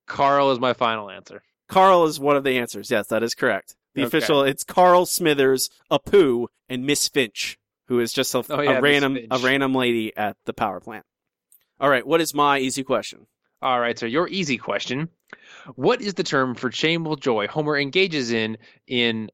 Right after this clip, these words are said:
Speaker 1: When Flanders Failed?
Speaker 2: The, wait, what, say that again?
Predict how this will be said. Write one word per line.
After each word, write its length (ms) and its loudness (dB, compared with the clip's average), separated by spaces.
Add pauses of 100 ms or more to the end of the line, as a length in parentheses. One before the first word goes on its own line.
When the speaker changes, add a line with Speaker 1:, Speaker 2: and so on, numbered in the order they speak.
(100)
Speaker 1:
When 280 -2
Flanders 460 -2
Failed? 460 -12 (540)
Speaker 2:
The, 100 -12 (260)
wait, 320 -2
what, 260 -6
say 140 0
that 120 2
again? 220 2